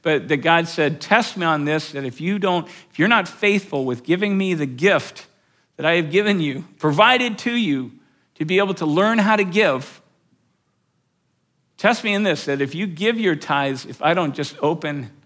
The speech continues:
heaven's windows and just pour on your life more than you can imagine."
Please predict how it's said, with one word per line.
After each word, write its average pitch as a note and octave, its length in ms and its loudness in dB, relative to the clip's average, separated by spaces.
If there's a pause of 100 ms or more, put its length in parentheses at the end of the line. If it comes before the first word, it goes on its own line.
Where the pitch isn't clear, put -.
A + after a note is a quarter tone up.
(320)
heaven's D#3 400 -2
windows B2 540 -6
and A#2 80 -10
just A#2+ 260 -10 (1120)
pour F3 240 0
on C#3+ 140 0
your B2+ 100 -6
life A#2+ 300 -6
more B2+ 160 -6
than A#2+ 160 -6
you A#2 100 -8
can A2 140 -10
imagine." G#2 340 -18